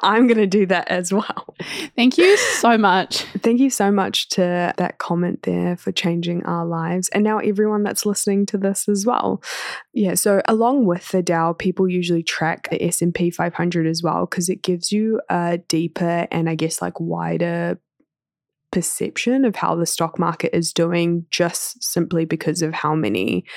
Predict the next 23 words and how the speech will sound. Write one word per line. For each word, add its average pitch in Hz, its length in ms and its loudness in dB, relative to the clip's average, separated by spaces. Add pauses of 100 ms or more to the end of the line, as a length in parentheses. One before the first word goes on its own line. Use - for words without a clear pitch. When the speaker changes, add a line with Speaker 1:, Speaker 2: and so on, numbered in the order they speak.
(240)
Speaker 1:
companies 165 600 0 (100)
are 165 500 0
in 160 260 0
the 165 120 2
index. 196 680 0 (300)
So 185 760 0 (520)
to 208 140 0
Sim's 247 320 2
point - 440 -2
earlier, 92 500 0 (260)
when 170 160 2
you're 170 100 2
trying 196 380 0
to 190 220 -2
integrate 156 480 -2
this - 200 -4
into 151 280 -2
a - 20 -4
conversation, - 1040 -4 (400)
you're 185 80 4
gonna 214 220 2
wanna 190 240 2
bring 156 520 -2